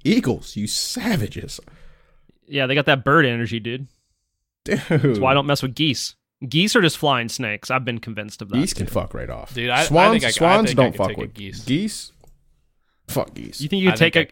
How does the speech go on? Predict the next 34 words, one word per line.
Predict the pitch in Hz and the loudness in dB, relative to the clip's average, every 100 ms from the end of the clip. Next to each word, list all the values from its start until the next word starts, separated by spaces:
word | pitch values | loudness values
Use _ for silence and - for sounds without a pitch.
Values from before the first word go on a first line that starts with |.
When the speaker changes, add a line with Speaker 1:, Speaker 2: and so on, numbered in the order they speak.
| 98 | -2
Speaker 3:
could. | 175 | 0
Speaker 2:
okay? | 165 160 135 - - | 4 4 2 -2 0
I | 180 196 _ | 0 0 _
see. | - 202 190 185 - | -10 -4 -4 -4 -2
I'd | 180 247 | 0 2
agree | 220 151 170 | 0 -2 -2
with | 190 185 | -2 -2
this | 214 220 - - - | -4 -2 -4 -10 -4
until | 170 165 175 | -4 0 0
I | 165 156 | 2 0
watched | 143 151 175 - - _ - | -2 -2 -4 -6 -14 _ -12
one, | 165 196 208 202 - | -8 -6 -6 -8 -6
like, | 151 135 | -6 -6
walk | 123 131 147 170 202 | -8 -2 0 0 0
at | 180 | -2
me | 202 208 208 | -2 -6 -6
and | 160 | -6
start | - 170 170 - - | -4 -2 -4 -8 -10
hovering | 165 170 180 170 | -8 -6 -6 -6
its | - _ _ | -8 _ _
head | - 147 160 165 139 | -16 -8 -8 -6 -6
low | 156 | -6
to | |
the | 151 | -4
ground | 151 156 | -2 -2
and | 131 | -2
hissing | 139 147 175 | -6 -6 0
at | 170 165 | 2 4
me, | 175 | 4
and | 165 | 4
I | 135 | 4
was | 131 | 2
like, | 127 - | 0 0
"Nah, | 120 110 | -2 -2